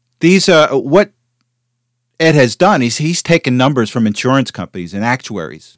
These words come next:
as well as the C D C. And what actuaries do is they help insurance companies determine what your premium should be every month in a simplistic way. Now, I was a commissioner in our insurance fund. I, I, I dealt with actuaries quite often.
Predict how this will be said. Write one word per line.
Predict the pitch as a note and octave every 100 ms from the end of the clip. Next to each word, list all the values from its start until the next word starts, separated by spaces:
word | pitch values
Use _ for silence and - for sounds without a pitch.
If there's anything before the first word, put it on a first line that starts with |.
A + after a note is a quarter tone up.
| -
as | G#2 A#2+
well | B2+ C#3+
as | C#3+ D3+
the | D3+
C | - B2+
D | C3 C#3+
C. | - D#2 G#2 _ _ - C#3+
And | C#3 C3 C3 -
what | - D#3 D3+
actuaries | E3+ - D#3 B2
do | - D#3+
is | C3
they | B2
help | C3+ C#3 -
insurance | G#2+ - E3+ G#3 -
companies | A2+ F#2 G2+ G#2
determine | - A2 - G3+ F3+
what | D#3+ E3 E3 _
your | C#3 D#3 D3+ B2+
premium | - F#3+ D4+ A#3+ B2
should | - G2+
be | F#2
every | F2 E2
month | E2+ C2+ - _ _ _ _ _ -
in | B2+
a |
simplistic | - A2+ C3 A#2+ - -
way. | C#3 C#3 - _ _ _ -
Now, | C#3
I | D3+ F#3
was | C#3+
a |
commissioner | C#3+ E3 - C#3+
in | G#2+
our | G2+
insurance | F#2 D#3+ D3+ C#3+
fund. | - C#3 B2+
I, | G#2 F#2+
I, | A2 G2+
I | G#2+
dealt | G2+ C3 C3
with | A#2+ A#2
actuaries | C3 - B2 G2+ G2+ G2+ - _ _ _ _ _ _ _ -
quite | A#2 A2
often. | A#2 D3 - -